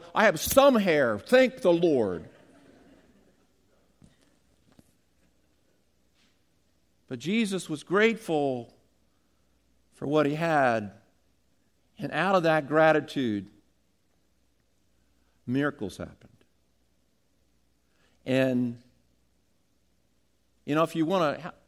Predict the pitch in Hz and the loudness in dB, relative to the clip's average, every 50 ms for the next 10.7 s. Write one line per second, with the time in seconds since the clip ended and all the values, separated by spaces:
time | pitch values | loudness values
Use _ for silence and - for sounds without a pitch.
0 | _ - 180 185 - - 214 233 339 339 311 247 226 240 220 185 - - 196 180 | _ -8 -8 -8 -8 -8 -8 -6 -4 -4 -6 -4 -4 -4 -4 -4 -4 -4 -4 -2
1 | 175 - - - - - - - 240 247 311 269 226 190 175 156 127 117 107 131 | -2 -4 -6 -12 -16 -16 -12 -10 -8 -6 -6 -4 -4 -4 -4 -4 -6 -8 -6 -4
2 | 139 143 147 139 - _ _ - 127 - _ - - 113 - - 151 151 143 135 | -2 -2 -2 -4 -6 _ _ -18 -18 -18 _ -20 -20 -16 -6 -4 -2 0 0 -2
3 | - - 120 117 120 120 113 92 85 85 127 175 214 233 220 208 208 220 214 - | -4 -4 -4 -2 -2 -2 -2 -4 -6 -8 -8 -6 -6 -6 -4 -4 -4 -4 -4 -6
4 | 170 147 160 165 165 165 - 131 131 135 143 151 151 139 135 123 117 117 131 147 | -6 -4 -4 -4 -4 -6 -6 -6 -4 -4 -2 -4 -4 -6 -6 -6 -6 -4 -4 -4
5 | 135 117 - - - - _ - - 196 190 185 208 269 269 - 202 - 302 277 | -4 -6 -8 -14 -20 -20 _ -4 -2 -2 -2 0 -2 -2 -2 -4 -4 -4 -2 -2
6 | 277 254 208 185 160 160 147 127 143 147 147 143 139 139 135 127 120 - - 180 | -2 -2 -4 0 0 0 0 0 0 -2 -2 -2 -2 -2 -4 -6 -6 -6 -4 -2
7 | 165 147 135 143 139 131 - - - - 123 123 120 120 117 113 104 - 139 131 | -2 0 0 2 0 0 0 -4 -8 -8 -4 -2 -2 -2 -2 -4 -6 -6 -6 -6
8 | 123 117 131 123 117 - 135 127 123 107 123 117 107 - - 151 143 - 127 123 | -6 -4 -6 -8 -8 -8 -8 -8 -8 -8 -8 -8 -10 -8 -8 -10 -8 -8 -6 -6
9 | 113 110 110 117 110 107 104 - 139 131 - - 101 - - 127 123 123 - - | -6 -6 -6 -6 -6 -8 -8 -8 -8 -10 -10 -12 -16 -14 -10 -8 -8 -8 -10 -12
10 | - - - - 160 160 151 135 147 143 131 123 117 113 | -20 -20 -10 -6 -4 -4 -2 -2 0 0 0 0 -2 -4